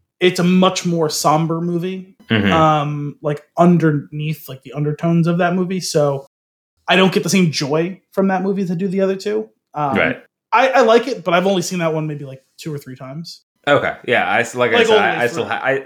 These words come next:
Speaker 2: I still haven't seen it, but, like, I, I never knew the reasoning behind the name and the breakdown of the colors and how that played into it. I think that's kind of fun.
Speaker 1: Yeah, I didn't know the further, like, depths of it, but I knew that it was referring.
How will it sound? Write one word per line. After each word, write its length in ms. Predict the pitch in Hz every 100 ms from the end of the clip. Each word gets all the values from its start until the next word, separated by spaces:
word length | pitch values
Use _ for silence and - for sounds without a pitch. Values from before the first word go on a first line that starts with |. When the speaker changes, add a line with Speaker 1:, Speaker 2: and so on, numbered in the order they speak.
| 135
Speaker 2:
I 40 |
still 160 | 156 120
haven't 340 | 107 110 107 92
seen 180 | 98
it, 120 | 92 85
but, 120 | 101
like, 260 | 98 95 -
I, 180 | 127
I 200 | 131 131
never 240 | 135 147 139
knew 360 | 123 127 127 120
the 120 | 117
reasoning 560 | 107 117 113 110 95 92
behind 340 | 95 104 98
the 60 | 92
name 220 | 92 90
and 80 | 87
the 60 | 85
breakdown 460 | 87 95 - 92
of 100 | 90
the 80 | 82
colors 360 | - 90 85 82
and 100 | 85
how 140 | 90
that 180 | 80 76
played 180 | - 76
into 240 | 76 76
it. 60 | 73
I 40 | 71
think 160 | 73
that's 120 | -
kind 140 | - 71
of 80 | -
fun. 180 | 64 - _ _ _
Speaker 1:
Yeah, 180 | 196 202
I 100 | 208
didn't 300 | 220 226 214
know 240 | 196 180 170
the 140 | 160
further, 680 | - - 175 160 156 135 127 _ _ -
like, 120 | 139
depths 240 | 147 139
of 100 | -
it, 80 | 123
but 100 | 131
I 60 | 135
knew 140 | 143
that 220 | 131 120 -
it 100 | 139
was 120 | 120
referring. 300 | 117 113 120